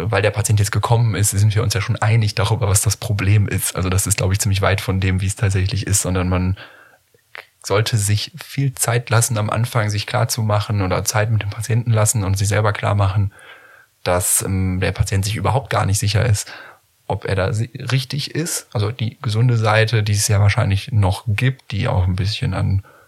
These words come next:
Kraft vielleicht verloren hat über den Jahren oder die nicht mehr so ganz deutlich in den Vordergrund tritt vielleicht, aber die es schon noch geben sollte, die sagt vielleicht, ja, schon irgendwie, ähm, nicht so, ein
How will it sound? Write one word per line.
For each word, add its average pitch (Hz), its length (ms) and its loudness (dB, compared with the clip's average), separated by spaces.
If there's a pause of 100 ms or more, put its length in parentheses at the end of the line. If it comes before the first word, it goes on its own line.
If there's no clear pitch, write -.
Kraft - 360 -4
vielleicht 104 280 0
verloren 110 360 2
hat 104 100 2
über - 180 -4
den 98 160 -2
Jahren 95 360 0
oder 92 160 0
die 98 140 -2
nicht 98 160 -2
mehr 95 100 -2
so 95 80 -4
ganz 95 340 -2 (920)
deutlich 107 360 0
in 98 80 2
den 98 40 -4
Vordergrund 120 680 0
tritt 123 260 -2
vielleicht, 120 500 0
aber 101 120 0
die 104 80 0
es 101 100 0
schon 110 140 -2
noch 101 140 0
geben 110 420 0 (120)
sollte, 120 640 2 (920)
die 110 260 0
sagt 101 340 2
vielleicht, 98 340 0
ja, 98 280 2
schon - 180 -2
irgendwie, 98 320 2
ähm, 104 560 0 (360)
nicht 120 280 2
so, 98 220 0
ein 143 200 -2